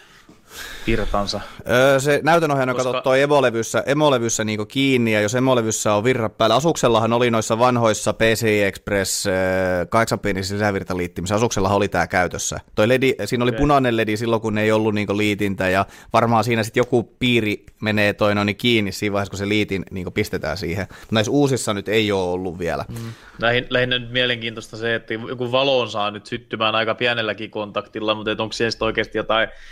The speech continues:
Speaker 1: elektroniikkaa, mikä mittaa jotain, jotain niinku vastuksia tai jotain muuta, että se, että se pystyy toteamaan sen, että se kontakti on niinku kunnollinen,
Speaker 2: Mm.
Speaker 1: koska sehän se o-, ongelma silloin sillä, no, mi-,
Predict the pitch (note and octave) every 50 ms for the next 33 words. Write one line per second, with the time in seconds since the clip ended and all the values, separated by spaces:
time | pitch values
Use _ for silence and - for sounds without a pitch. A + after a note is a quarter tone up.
0 | - - - - C3+ C#3 C3+ B2 - - A#2+ A#2 G#2+ G#2+ G#2 G2 - - A#2 G#2+
1 | G#2 A2 G#2 - A2+ G#2+ A2+ A#2+ A#2+ - - G#2+ G#2 G2+ G#2 G#2+ A2 A2 G#2+ G#2
2 | - - - A2+ A2 - A2+ A2+ A2 A2 G#2+ G#2+ A2 G#2+ A#2 B2+ B2+ - - G#2
3 | F#2+ - - G2+ G2 F#2+ G#2 G#2+ G2+ G2+ G2+ G#2+ G#2+ G#2+ G#2+ A2 A#2+ A#2+ A2+ G#2
4 | - G2+ G2+ G2+ - - G#2+ G2+ - - - - - - - - G2+ G#2+ G2+ -
5 | - A2 G#2 - A2+ A#2 - B2 A#2 A2 G#2 G2+ G2+ G2+ G2 G2+ G2+ G2+ - -
6 | F#2+ - A2+ A2+ A2 G#2 G#2 - - - G#2 G2+ G2+ G#2 G2 G2+ G2+ - - -
7 | - - - - - D3 C#3+ A#2+ A2+ G#2+ G2+ F#2+ F#2 F#2+ G2 G2 G2 G#2+ G#2+ G#2
8 | G2+ G2 F2+ - G#2+ - - A2 A2+ A#2+ A#2 A2+ G#2+ A2+ A#2 A#2 A#2 B2+ - -
9 | B2 B2 B2 A#2+ A#2 A2+ A2 A2 G#2 A#2 A2+ A2 A2 G#2+ A#2 A2 A2 G#2+ G#2 -
10 | _ _ _ _ _ _ _ _ _ _ _ _ - B2 A#2 A2+ - _ _ _
11 | _ _ _ _ _ _ _ - - - - C3 C#3